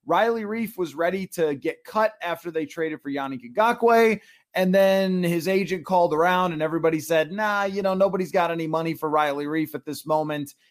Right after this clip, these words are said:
And he ends up staying with the team on a pay cut.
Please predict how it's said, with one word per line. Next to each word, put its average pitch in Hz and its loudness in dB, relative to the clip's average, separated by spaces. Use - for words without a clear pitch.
And 143 -6
he 147 -4
ends 151 -2
up 151 -6
staying 143 -4
with 135 -8
the - -20
team 139 -6
on 120 -6
a 117 -6
pay 185 0
cut. 127 -4